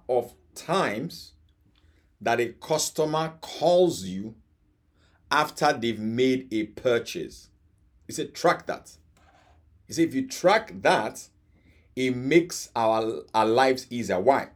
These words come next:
Because if we reduce the number of time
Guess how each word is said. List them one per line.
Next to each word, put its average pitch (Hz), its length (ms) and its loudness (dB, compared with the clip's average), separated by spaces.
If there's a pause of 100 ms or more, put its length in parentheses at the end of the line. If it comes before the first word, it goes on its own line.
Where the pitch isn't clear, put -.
(960)
Because 165 800 2 (880)
if 180 320 2
we 156 340 6
reduce 160 1120 2 (840)
the 104 240 4
number 165 600 2
of 135 300 2
time 135 520 -6